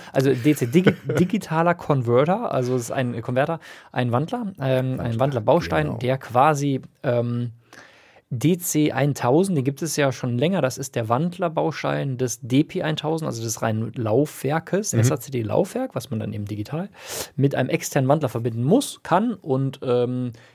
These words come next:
Speaker 1: in dem Fall ist halt der passende Zuspieler D-, oder Wandler der D C eintausend und von dem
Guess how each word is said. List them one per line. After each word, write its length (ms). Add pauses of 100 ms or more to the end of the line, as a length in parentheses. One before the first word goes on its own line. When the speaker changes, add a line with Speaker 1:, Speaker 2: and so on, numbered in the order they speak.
Speaker 1:
in 100
dem 180
Fall 160
ist 120
halt 120
der 60
passende 360
Zuspieler 400
D-, 260 (120)
oder 260
Wandler 260
der 160
D 220
C 160
eintausend 440
und 200
von 240
dem 460